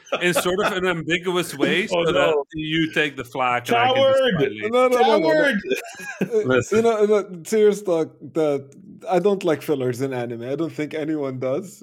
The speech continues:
Speaker 3: And,
Speaker 2: Yeah.
Speaker 3: like, for One Piece, there are, like, and for most anime, there's, like,
Speaker 2: Yeah.
Speaker 3: uh, uh, watching guides that allow
Speaker 2: Yeah.
Speaker 3: you to skip all the
Speaker 2: <laughs>
Speaker 3: filler episodes
Speaker 2: <laughs>
Speaker 3: to get,
Speaker 2: Yeah.
Speaker 3: to get to the juice.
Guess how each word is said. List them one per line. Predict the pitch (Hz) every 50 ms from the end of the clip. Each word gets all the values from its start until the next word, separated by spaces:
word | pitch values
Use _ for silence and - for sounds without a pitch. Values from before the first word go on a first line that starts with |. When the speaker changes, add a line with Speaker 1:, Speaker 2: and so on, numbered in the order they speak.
| - _
Speaker 3:
And, | 156 147 147 143
Speaker 2:
Yeah. | 143
Speaker 3:
like, | 147 147 147 -
for | - 156 151
One | 147 156 170 190 196
Piece, | - 170 170 147 127 123
there | 131 143 143 147
are, | 123 151 151 151 151 151
like, | 143 143 135 131 131 131 131 - - _
and | - 147 139 135 131
for | 131 - 135 131 123
most | 131 147 180 180 170 170 - 139
anime, | 123 120 120 120 117 113 117 120 123 131
there's, | 135 131 123 123 127 127
like, | 131 127 98 92
Speaker 2:
Yeah. | 98 - - - _ 135
Speaker 3:
uh, | 131 123 123 123 123 123
uh, | 120 _ _ _ _ _ 147 147 139 127 - - 165 139 - - 185 170
watching | 180 165 180 175 175 - 170 160 156 143
guides | 120 139 135 131 147 180 - 110 - - - - _ _ _
that | - 147 151 151 -
allow | 147 147 156
Speaker 2:
Yeah. | - 180 - 214 208
Speaker 3:
you | 208
to | - - - 185
skip | - - - 123 185 175 135 123 -
all | 165 165 151 135
the | 151 160
Speaker 2:
<laughs> | 139 - 156
Speaker 3:
filler | 156 180 180 180 180 180 -
episodes | 151 - - 185 - - - 175 - - - 170 170 190
Speaker 2:
<laughs> | - 147 131 117 - - - 139 131 117 - _ - 180 - - - - - -
Speaker 3:
to | - 170
get, | 165 160 175 175 170 -
Speaker 2:
Yeah. | - -
Speaker 3:
to | - 160
get | 156 151 160 160 160 160 -
to | 160
the | 147 135 143 135
juice. | 131 131 143 156 165 208 214 - - -